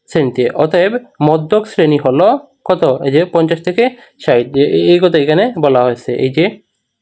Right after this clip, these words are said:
পঞ্চাশ থেকে ষাট। তো আমরা মধ্যক কীভাবে নির্ণয় করছি? এই যে ক্রমোদিত গণসংখ্যা, এখানে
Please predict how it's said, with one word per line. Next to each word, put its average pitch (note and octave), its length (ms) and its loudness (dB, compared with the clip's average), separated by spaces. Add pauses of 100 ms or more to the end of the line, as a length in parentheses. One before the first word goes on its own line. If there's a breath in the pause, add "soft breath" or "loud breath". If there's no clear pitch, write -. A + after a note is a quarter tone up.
(260)
পঞ্চাশ G#3 260 0
থেকে E3 240 -2
ষাট। A2+ 240 -2 (180)
তো - 100 -20
আমরা D3 140 2
মধ্যক E3+ 300 0
কীভাবে G#3 220 4
নির্ণয় G#3 300 2
করছি? G#3+ 200 -2
এই F#3 180 0
যে G#3+ 40 2
ক্রমোদিত G#3 420 0
গণসংখ্যা, D#3+ 440 0
এখানে F3 220 0